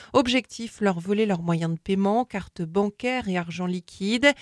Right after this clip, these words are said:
L'homme a pu être interpellé grâce à l'enquête menée par les policiers de Lille. Dix-sept vols ont été retenus par la justice contre lui pour un préjudice de sept mille six cents euros.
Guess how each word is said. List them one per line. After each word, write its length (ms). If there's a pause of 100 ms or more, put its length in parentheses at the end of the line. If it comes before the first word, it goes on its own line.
(360)
L'homme 220
a 80
pu 180
être 300
interpellé 640
grâce 420
à 100
l'enquête 640
menée 480
par 160
les 140
policiers 500
de 140
Lille. 340 (460)
Dix-sept 500
vols 420
ont 120
été 340
retenus 320
par 160
la 140
justice 480
contre 400
lui 480
pour 180
un 120
préjudice 680
de 100
sept 400
mille 300
six 240
cents 320
euros. 340